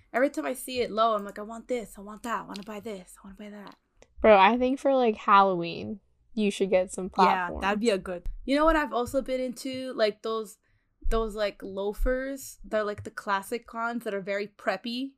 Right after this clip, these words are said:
Speaker 1: Ugh, I want them so bad.
Speaker 2: Oh,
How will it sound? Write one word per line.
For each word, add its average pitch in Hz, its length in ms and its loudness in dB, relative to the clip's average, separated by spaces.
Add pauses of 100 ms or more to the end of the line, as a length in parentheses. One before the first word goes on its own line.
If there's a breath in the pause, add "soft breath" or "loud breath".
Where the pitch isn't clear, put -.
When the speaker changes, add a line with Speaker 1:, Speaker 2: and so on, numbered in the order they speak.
(360)
Speaker 1:
Ugh, 202 180 -4 (380 loud breath)
I 190 80 -6
want 185 300 -10
them 185 140 -14
so - 200 -14
bad. 185 380 -16 (340)
Speaker 2:
Oh, 196 420 8